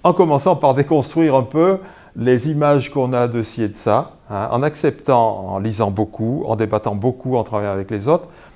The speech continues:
ben de, de se refaire un peu, hein, euh, de se refaire dans les savoirs et en tout cas de laisser tomber un tas de représentations. Donc, euh, ça, ça serait une qualité que je demanderais, euh, d'être prêt à travailler beaucoup et d'accepter de renoncer à ce qu'on croit savoir, qui sont souvent que des opinions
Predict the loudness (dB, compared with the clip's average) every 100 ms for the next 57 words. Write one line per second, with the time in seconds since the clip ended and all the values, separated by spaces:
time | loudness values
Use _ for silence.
0 | _ 2 2 4 2 2 -2 -8 -20 _
1 | -6 -4 0 0 2 0 2 2 2 2
2 | 2 -2 -2 -2 -2 -4 -6 -6 -2 -2
3 | 0 -2 -2 -4 0 2 2 0 -2 -4
4 | -4 -2 0 0 -2 -2 0 2 2 -2
5 | -4 -2 0 0 0 -2 -4 -6 -4 -6
6 | -8 -12 -14 -12 -12 -10 -6 -6 -6 -20
7 | -10 -6 -4 -6 -6 -6 -4 -6 -6 -6
8 | -8 -8 -8 -6 -6 -10 -16 -20 -20 -20
9 | -18 -14 -14 -10 -10 -8 -8 -6 -6 -6
10 | -6 -4 -6 -6 -4 -2 -2 -4 -4 -8
11 | -6 -6 -4 -4 -4 -4 -6 -6 -6 -6
12 | -8 -20 _ -18 -18 -12 -12 -10 -10 -8
13 | -6 -2 -2 -2 -6 -16 _ -20 -16 -16
14 | -12 -10 -10 -10 -10 -12 -12 -12 -10 -12